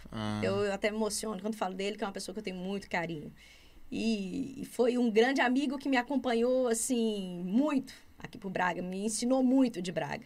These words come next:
Speaker 1: Porra.
Speaker 2: É, foi um dos historiadores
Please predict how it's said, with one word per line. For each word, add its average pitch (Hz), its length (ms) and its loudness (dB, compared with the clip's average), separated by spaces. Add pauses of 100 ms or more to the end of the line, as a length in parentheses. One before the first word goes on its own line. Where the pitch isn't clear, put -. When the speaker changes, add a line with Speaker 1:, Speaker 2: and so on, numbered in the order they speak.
Speaker 1:
Porra. 143 340 -8 (240)
Speaker 2:
É, 208 420 2
foi 294 160 2
um 381 140 2
dos 330 180 -2
historiadores 202 960 -2